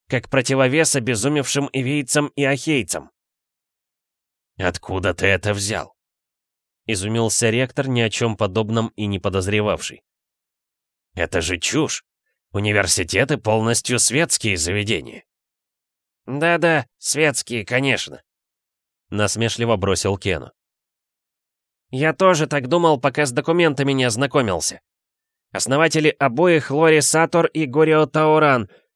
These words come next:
как их вдохновитель Элхиос Трагит, были жрецами Тане, основными заветами которого, как опять же записано в архивах, являлось приумножение знаний. После того, как всё это выяснилось, я пошёл к Аватару.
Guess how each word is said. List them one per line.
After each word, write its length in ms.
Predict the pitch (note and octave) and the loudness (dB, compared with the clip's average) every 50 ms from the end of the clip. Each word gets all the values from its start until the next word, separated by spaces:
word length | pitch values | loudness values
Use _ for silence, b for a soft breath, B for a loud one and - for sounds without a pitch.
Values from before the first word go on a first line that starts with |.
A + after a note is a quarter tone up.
| _ _ _ | _ _ _
как 300 | - C#3 C#3 B2 - - | 0 0 0 0 -2 -12
их 360 | - - C#3+ C#3+ C3+ - - | -8 -4 -2 -2 -2 -4 -6
вдохновитель 840 | - A#2 A#2 A#2 C3 A#2+ - B2+ C3+ C3+ C#3 D#3 D3+ - D3+ C#3+ C3+ - - | -8 -8 -4 -2 -2 -2 -2 -2 -2 0 0 0 -2 -2 -2 -4 -4 -2 0
Элхиос 640 | C#3 C#3+ C#3+ C3 A#2+ - C3+ C3 B2+ B2 - - | 2 4 4 2 0 -2 0 0 0 0 0 -2
Трагит, 540 | - C#3+ C#3+ C#3+ B2+ B2+ C#3 B2+ A2+ - - | 0 0 0 0 -2 -2 -2 -4 -4 -4 -8
были 240 | - G#2+ D3 D#3+ D#3+ | -4 -4 -2 0 0
жрецами 560 | C#3 A#2 C3+ C3+ C3+ A#2+ - - E3 D#3 D#3+ | 0 0 2 0 0 0 0 0 0 0 0
Тане, 560 | C#3+ - D#3+ D#3+ D#3 D3 C3+ A#2+ G#2 F2+ - _ _ _ _ _ _ _ _ _ _ _ _ - | -2 0 0 0 2 2 0 0 0 -4 -6 _ _ _ _ _ _ _ _ _ _ _ _ -8
основными 520 | - A2+ - - C#3+ C#3 C#3+ D#3+ E3 D#3+ D#3 | -4 -4 -2 0 0 0 2 0 0 0 0
заветами 460 | B2+ C#3 C#3+ C#3+ C#3 D3 C#3+ C#3+ C3 | 0 2 0 0 0 0 -2 -2 0
которого, 480 | - C#3 B2 E3 E3+ E3+ E3 D3 B2+ | -2 -2 2 2 2 4 4 2 2
как 200 | A2+ - B2+ - - | 0 -2 -4 -4 -4
опять 260 | B2 - D3 C#3 A#2+ | -2 0 0 -2 0
же 100 | A2+ A#2 | -2 -2
записано 520 | A2 B2 A#2 - B2+ A2 - B2 B2 A#2+ | -2 -2 -2 -2 -2 -2 0 0 0 2
в 40 | A#2 | 2
архивах, 480 | A#2 A2 - - D3 D#3+ D#3+ E3 - - b b b b b b _ | 2 0 0 -4 -4 -2 -2 -2 -2 -4 b b b b b b _
являлось 540 | - A#2+ B2+ A#2+ B2 C#3 D3+ D#3+ D#3+ D#3+ - | -6 -4 -4 -2 0 2 4 4 4 2 0
приумножение 640 | - E3+ D#3+ D#3 D#3 D#3 D3+ A#2+ D3 D3 D3 D3+ D3+ | 0 0 2 2 2 2 2 2 0 0 0 0 -2
знаний. 460 | D3 C3+ D3 C#3 A2 F2 D2 - _ _ _ _ _ _ _ _ _ _ _ _ _ - | -2 0 -2 -2 -2 -2 -6 -12 _ _ _ _ _ _ _ _ _ _ _ _ _ -2
После 300 | C#3 C3+ - - D3 C#3+ | -2 0 0 0 -2 2
того, 260 | - D#3 D#3+ E3 D3+ | 2 2 4 4 2
как 180 | - C#3+ A#2 | 2 0 -2
всё 180 | - - D3 D3 | 0 0 2 2
это 180 | C#3 B2+ C#3 B2+ | 2 2 0 0
выяснилось, 640 | C#3 F#3 G3 E3+ - - C3 C3 B2 A#2+ A2 - | 2 2 2 2 0 0 0 2 2 2 0 0
я 100 | C#3 C3+ | 0 -2
пошёл 300 | A#2 C3 B2+ - C#3+ C3+ | -2 -2 -2 0 0 0
к 80 | B2 - | 0 2
Аватару. 480 | C#3 C#3+ C#3+ - E3 D3 G#2 - - | 2 2 2 2 0 0 0 -2 -8